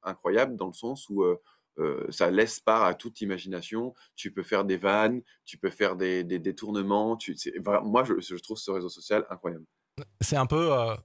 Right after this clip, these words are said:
Speaker 2: comme on pourrait connaître le Kinvey, on va dire, plus en off et moins celui qu'on
Speaker 1: Voilà.
Speaker 2: connaissait un peu sur,
Speaker 1: Oui, mais
Speaker 2: sur
Speaker 1: toi,
Speaker 2: la
Speaker 1: voilà,
Speaker 2: scène.
Speaker 1: toi qui me,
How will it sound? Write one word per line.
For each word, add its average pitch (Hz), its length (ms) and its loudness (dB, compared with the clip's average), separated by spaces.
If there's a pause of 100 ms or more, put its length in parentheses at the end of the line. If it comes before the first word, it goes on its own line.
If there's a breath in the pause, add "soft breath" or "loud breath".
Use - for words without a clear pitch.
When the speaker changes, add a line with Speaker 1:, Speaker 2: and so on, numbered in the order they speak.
(280)
Speaker 2:
comme 139 200 2
on 135 80 0
pourrait 131 280 0
connaître 135 360 -2
le 120 120 0
Kinvey, 131 320 2
on 135 40 2
va 123 80 4
dire, 123 180 0
plus 147 440 0
en 123 240 2
off - 560 0 (180)
et 120 160 2
moins 131 220 0
celui 127 240 0
qu'on 135 80 6
Speaker 1:
Voilà. 139 140 8
Speaker 2:
connaissait 113 420 2
un 117 80 2
peu 123 160 -2
sur, 160 160 4
Speaker 1:
Oui, 180 60 10
mais - 60 4
Speaker 2:
sur 190 100 10
Speaker 1:
toi, - 60 8
Speaker 2:
la 113 40 6
Speaker 1:
voilà, - 140 4
Speaker 2:
scène. 98 60 2
Speaker 1:
toi 143 100 6
qui 151 100 -2
me, 143 80 -4